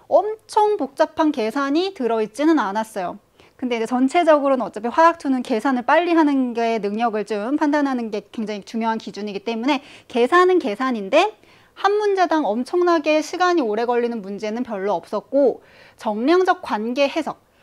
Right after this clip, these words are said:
관계를 해석해서 핵심 개념을 내가 어떻게 이끌어내는지 그에 대한 해석 능력을 물어보는 문제가 주로 출제가 되었습니다.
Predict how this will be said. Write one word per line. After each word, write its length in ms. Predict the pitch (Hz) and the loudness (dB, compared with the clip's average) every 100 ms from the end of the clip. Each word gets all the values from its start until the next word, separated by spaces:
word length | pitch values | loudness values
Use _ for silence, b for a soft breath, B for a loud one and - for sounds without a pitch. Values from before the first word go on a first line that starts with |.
| b | b
관계를 520 | - 226 233 294 294 294 | -6 -4 2 4 6 4
해석해서 640 | 349 359 - 269 320 339 | 2 0 0 2 4 4
핵심 380 | 359 - 370 349 | 2 -2 0 0
개념을 460 | 233 208 220 233 | 0 -4 -4 -4
내가 180 | 208 196 | -4 -4
어떻게 360 | 190 - 262 233 | -4 -6 -2 -2
이끌어내는지 1040 | 196 - 233 202 202 233 269 220 156 - | -2 -2 -2 -2 -2 0 0 -2 -8 -12
그에 300 | - 240 240 | -2 2 2
대한 260 | 220 214 240 | 0 -2 0
해석 300 | 330 359 320 | 2 4 2
능력을 440 | 202 202 196 240 | 0 -8 -4 -4
물어보는 460 | 226 196 196 214 220 | -4 -6 -8 -6 -8
문제가 440 | 185 175 190 233 | -10 -10 -4 -4
주로 340 | 240 - 202 240 | -4 -8 -4 -4
출제가 440 | 302 285 285 269 | -4 -6 -4 -4
되었습니다. 760 | 262 202 170 - 262 247 - | -8 -8 -10 -6 -4 -2 -4